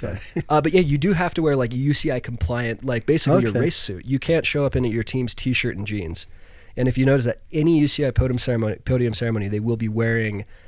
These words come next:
Speaker 2: yeah, I mean, usually they'll cle-, they'll change into a clean one, but, like, a skin suit or a kit or something with their
Speaker 1: Okay.
Speaker 2: team, team colors on it. So, um, not just on the bike. They
Speaker 1: It's not,
Speaker 2: police what you wear
Speaker 1: it's
Speaker 2: off
Speaker 1: not
Speaker 2: the bike,
Speaker 1: too
Speaker 2: too.
Speaker 1: unreasonable.
Speaker 2: No,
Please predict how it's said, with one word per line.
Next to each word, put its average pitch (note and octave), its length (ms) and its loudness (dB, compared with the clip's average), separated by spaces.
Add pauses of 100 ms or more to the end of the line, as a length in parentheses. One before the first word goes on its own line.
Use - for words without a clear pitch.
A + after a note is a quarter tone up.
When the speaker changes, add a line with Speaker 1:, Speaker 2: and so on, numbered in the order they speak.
(160)
Speaker 2:
yeah, C3+ 120 2
I - 20 2
mean, C3 140 2
usually C#3+ 280 2
they'll A2 120 -2
cle-, B2 220 -4
they'll B2 140 -2
change B2 280 -2
into G#2+ 100 -4
a F#2 60 -6
clean B2 340 -2
one, F#2+ 140 -4
but, G#2 120 -4
like, G2 160 -6
a - 60 -6
skin C3 260 0
suit B2 240 -2
or G#2+ 60 0
a E2 60 -4
kit B2 260 -4
or A2+ 80 -2
something G#2+ 520 -2 (360)
with C3 180 0
their A2 100 0
Speaker 1:
Okay. G#2+ 140 -2
Speaker 2:
team, A2 440 -4
team G#2+ 220 -2
colors G2+ 340 -6
on B1+ 140 -10
it. - 120 -14 (420)
So, - 240 0 (560)
um, A#2+ 540 0 (100)
not C3 180 0
just D3 180 -2
on C3 100 2
the C3 60 0
bike. A2+ 280 -2
They A#2+ 60 -2
Speaker 1:
It's - 100 -6
not, B2+ 60 0
Speaker 2:
police A#2 180 -2
what B2 100 -4
you A#2 80 -2
wear A#2 80 2
Speaker 1:
it's A2+ 60 2
Speaker 2:
off A#2+ 80 0
Speaker 1:
not A#2 60 0
Speaker 2:
the A2+ 80 -4
bike, F#2+ 80 -4
Speaker 1:
too - 120 0
Speaker 2:
too. A#2 80 2
Speaker 1:
unreasonable. G#2+ 600 -4 (600)
Speaker 2:
No, A#2+ 140 0